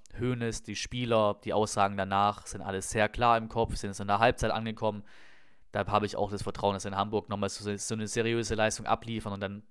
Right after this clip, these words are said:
bleibst du in der Bundesliga. Da muss ich auch nochmal sagen, es braucht für mich überhaupt keine Häme gegen den H S V. Klar, während dem Spiel singst du mal mit und sowas, ne? Ist ja ganz normal gegenseitig, äh, aber, hm, wir kennen's ja selbst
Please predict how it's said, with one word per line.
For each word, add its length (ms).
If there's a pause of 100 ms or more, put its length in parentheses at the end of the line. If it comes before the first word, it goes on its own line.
bleibst 380
du 80
in 200
der 120
Bundesliga. 680 (420)
Da 140
muss 140
ich 60
auch 80
nochmal 200
sagen, 520 (320)
es 160
braucht 320
für 100
mich 140
überhaupt 240
keine 220
Häme 340
gegen 220
den 60
H 120
S 100
V. 280
Klar, 220
während 200
dem 40
Spiel 340 (160)
singst 340
du 60
mal 100
mit 180
und 100
sowas, 360
ne? 180 (360)
Ist 80
ja 60
ganz 240
normal 400 (360)
gegenseitig, 720
äh, 40
aber, 680 (220)
hm, 200 (440)
wir 140
kennen's 320
ja 120
selbst 600